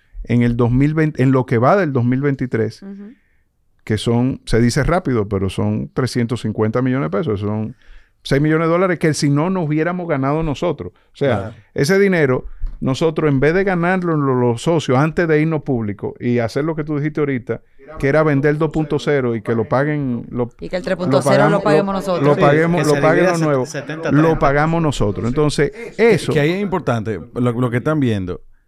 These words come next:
Speaker 3: Tenemos los estados reales del dos mil veintidós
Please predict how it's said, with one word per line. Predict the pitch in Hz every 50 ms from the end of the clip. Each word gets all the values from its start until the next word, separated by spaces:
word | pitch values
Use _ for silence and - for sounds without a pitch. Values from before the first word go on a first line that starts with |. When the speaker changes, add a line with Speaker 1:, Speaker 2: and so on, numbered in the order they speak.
| _ - - _ - -
Speaker 3:
Tenemos | _ 135 127 135 131 120 117 117
los | 113 117
estados | 117 95 - 135 156 170 180 151
reales | 147 147 131 127 127 135 151 170 196 220 226 - - _ _ - - - - - -
del | 113 120 120 113
dos | 113 120
mil | 127 151 165
veintidós | 180 170 147 170 165 185 220 226